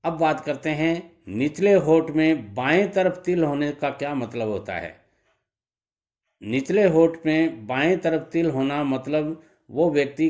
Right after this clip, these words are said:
खान पान का अत्यधिक शौकीन होता है और यह कोई विशेष रोग का सूचक को भी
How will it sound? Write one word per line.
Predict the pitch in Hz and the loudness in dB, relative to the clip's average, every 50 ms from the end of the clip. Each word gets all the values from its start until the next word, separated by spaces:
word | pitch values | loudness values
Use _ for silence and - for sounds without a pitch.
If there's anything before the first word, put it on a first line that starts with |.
| 160 - | 0 -4
खान | - - 127 135 147 156 151 | -10 -6 -2 0 0 0 0
पान | 151 151 156 156 151 | 0 -2 0 0 0
का | 135 160 156 151 147 - - - _ _ - | 0 0 0 0 0 -4 -12 -20 _ _ -8
अत्यधिक | 160 160 - - 202 185 147 139 151 143 - | -8 -8 -4 0 0 0 2 2 -2 -2 -2
शौकीन | - - 147 151 143 - 156 156 143 | -6 -4 -4 -4 -2 -2 0 0 0
होता | 123 113 120 - 135 135 | 0 -2 -4 -2 -2 0
है | 143 147 151 160 156 - _ _ _ _ _ _ _ _ - | 2 2 0 -2 -4 -10 _ _ _ _ _ _ _ _ -2
और | 131 139 143 139 127 | 2 2 2 2 0
यह | 131 156 165 160 | 0 2 2 2
कोई | 147 156 156 151 151 147 | 2 2 0 0 0 2
विशेष | 135 131 123 - - 170 190 185 180 - - | 0 -2 -4 -4 -2 0 0 0 -2 -4 -10
रोग | 151 131 117 131 143 151 147 - - | -10 -6 -2 2 2 2 2 0 -2
का | 156 156 147 | 0 0 0
सूचक | 147 - - 143 135 - 156 151 - - - _ _ _ _ _ _ _ _ _ _ _ _ _ - | 0 -2 -8 -8 -6 -2 -2 -4 -4 -4 -18 _ _ _ _ _ _ _ _ _ _ _ _ _ -4
को | - 147 147 | 0 0 2
भी | 139 151 165 | 4 4 2